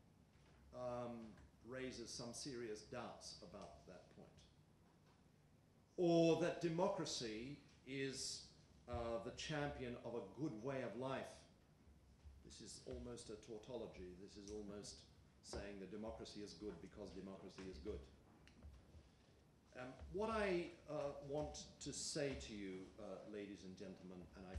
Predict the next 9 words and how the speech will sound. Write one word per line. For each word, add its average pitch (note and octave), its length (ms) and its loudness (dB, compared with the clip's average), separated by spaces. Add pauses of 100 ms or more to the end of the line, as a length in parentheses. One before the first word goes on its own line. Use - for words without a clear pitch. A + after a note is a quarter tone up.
(120)
finish F#2+ 400 -4
on G2+ 140 -6
this F#2+ 160 -8 (100)
idea, F2+ 360 -6 (1160)
is D3 420 4 (120)
that C#3+ 420 0 (140)
there C#3+ 220 4
is C#3 140 0
a, C3 100 0